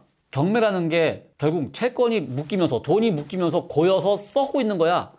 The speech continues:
그걸 국가에서 진행하는 공적인 절차를 통해서 하는 거예요. 거기에 우리는 그 물건을 사러 간 것뿐입니다. 경매는 어려울 것 같다? 아, 역시 아닙니다. 생각보다 간단해요.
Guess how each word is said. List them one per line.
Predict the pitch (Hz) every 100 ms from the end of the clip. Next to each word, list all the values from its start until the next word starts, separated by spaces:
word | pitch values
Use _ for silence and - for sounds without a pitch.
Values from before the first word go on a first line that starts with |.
| _
그걸 | 202 240 -
국가에서 | 135 - 180 170 170
진행하는 | - 139 139 127 156 -
공적인 | - 165 185 233 202 202
절차를 | 123 131 - 180 185
통해서 | 196 185
하는 | 226 226
거예요. | 214 220 - - _ -
거기에 | 135 156 175
우리는 | 143 160 226 233 - _
그 | -
물건을 | 165 143 147 139 147 - - -
사러 | - 208 214 214 _
간 | - 139
것뿐입니다. | 151 151 208 170 117 87 _ _
경매는 | 131 156 220 262
어려울 | 185 190
것 | 190
같다? | 170 170 208 - - _
아, | - 170 214 220
역시 | 180 180 185
아닙니다. | 160 156 160 170 - _ _ -
생각보다 | 214 214 214 214 220 226 -
간단해요. | - 131 156 131 101